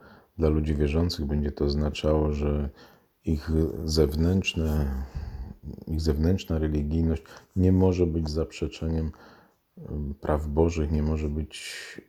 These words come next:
nie może być tym, co zastępuje nawrócenie serca prawdziwe do Boga, do Jego praw, do Jego przykazań. Ale także la-, świat ludzi bardzo dalekich od Boga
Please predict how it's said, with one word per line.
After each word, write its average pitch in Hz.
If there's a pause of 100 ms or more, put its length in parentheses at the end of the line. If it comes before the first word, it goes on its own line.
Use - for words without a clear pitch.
(200)
nie 82
może 80
być 78
tym, 92
co -
zastępuje 82 (180)
nawrócenie 73
serca -
prawdziwe 69
do 67
Boga, 67
do 69
Jego 69
praw, 71
do 69
Jego 67
przykazań. 64 (960)
Ale 110
także 95
la-, 95
świat 92
ludzi 87
bardzo 85
dalekich 76
od 71
Boga 69